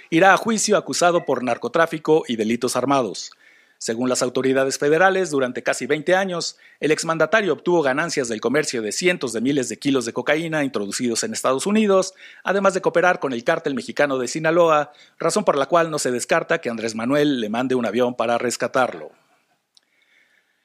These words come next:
El gobierno de Estados Unidos anunció para el viernes un importante paquete de sanciones contra Rusia en respuesta a la muerte del líder opositor Alexei Navalny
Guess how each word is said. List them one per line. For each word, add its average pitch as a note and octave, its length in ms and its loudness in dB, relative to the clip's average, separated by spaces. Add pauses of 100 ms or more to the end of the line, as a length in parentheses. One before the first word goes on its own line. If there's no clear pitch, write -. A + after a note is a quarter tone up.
(100)
El D#3+ 240 2
gobierno E3 320 2
de E3+ 60 4
Estados E3+ 300 2
Unidos F3+ 400 4
anunció D#3 480 0
para D#3+ 140 2
el D#3 100 -2
viernes F3+ 380 2
un F3 80 -6
importante E3 460 -2
paquete E3 360 0
de D3+ 80 4
sanciones D3 480 0
contra D#3+ 360 0
Rusia F#3 400 0
en D3 100 -4
respuesta D#3 460 -2
a C3 180 -2
la B2+ 100 0
muerte E3+ 340 2
del C3+ 200 0
líder D3 260 2
opositor C3+ 600 -2
Alexei C3 420 -4
Navalny D#3+ 500 -2